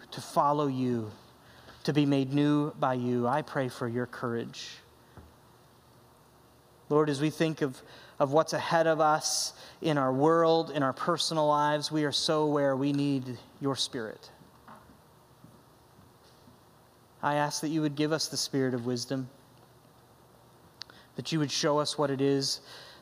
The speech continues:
to live for you as never before, as the people of God, filled by the Spirit of God, pursuing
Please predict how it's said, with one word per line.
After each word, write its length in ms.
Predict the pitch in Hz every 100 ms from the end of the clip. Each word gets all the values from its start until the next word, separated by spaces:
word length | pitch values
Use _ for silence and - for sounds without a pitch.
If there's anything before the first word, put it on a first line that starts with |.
| -
to 120 | 147
live 400 | 131 147 156 151
for 300 | 151 - 143
you 440 | 135 143 156 156
as 260 | 143 135 117
never 360 | 135 143 151 151
before, 520 | 143 - 113 110 104 - - - - - - - - - - - - - - - -
as 120 | 113
the 80 | 117
people 380 | - 170 165 151
of 120 | 139
God, 360 | 113 104 107 - - - - - -
filled 400 | - 160 156 147
by 120 | 135
the 80 | 117
Spirit 520 | - - 175 160 147
of 120 | 127
God, 460 | 117 113 110 113 113 - - - - - - -
pursuing 800 | - - - 156 156 147 135 123